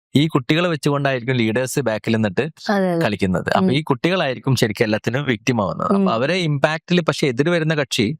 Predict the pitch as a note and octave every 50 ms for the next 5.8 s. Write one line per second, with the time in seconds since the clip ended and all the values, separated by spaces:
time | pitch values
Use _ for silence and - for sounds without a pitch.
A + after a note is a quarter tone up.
0 | - F#3 F#3 F#3 F#3 F3 E3+ D#3 - - C#3 C#3+ D3 D3 C3 C3 B2+ C#3 C3 C3+
1 | B2+ B2 B2+ B2+ C3+ C3+ C3 B2 A#2 A2+ - B2+ A#2+ A#2+ B2 A#2+ A2+ A2+ A2+ C3
2 | C3 C#3 D3 C#3+ C3+ - C3 A#2+ - B2+ - - B2 B2 B2+ B2 A#2 A2+ A#2 A#2+
3 | C3 B2+ A#2+ A2+ A#2+ A2 - - A#2+ G#2+ - A#2+ A#2 B2 A2+ G#2+ G#2+ A2+ G#2+ A2+
4 | A2 A2 G#2+ - - A2 G#2 A2 A2+ A2+ A#2 G#2+ - - A2+ G#2+ - - G2+ -
5 | - - - G#2 A2 A2 G#2+ - - A2 A2 - - B2+ A#2 A#2+